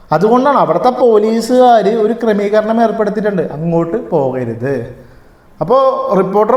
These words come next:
പറയുന്നത് എന്താണ്? നമ്മുടെ റിപ്പോർട്ടർ അല്ല, സോറി, അവതാരിക പറയുന്നത് എന്താണ്? സൈഡിൽ കൂടെ പോകാമല്ലോ, വണ്ടിയല്ലേ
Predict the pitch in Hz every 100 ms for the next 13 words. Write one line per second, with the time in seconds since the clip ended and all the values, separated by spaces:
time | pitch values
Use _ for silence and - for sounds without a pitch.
0 | 262 247 247 247 240 214 - 185 185 214
1 | - - 185 185 202 254 226 196 185 170
2 | 165 170 185 214 233 240 233 233 220 196
3 | - - - _ _ - - - 233 254
4 | 277 254 277 285 269 254 240 165 175 175
5 | 196 254 254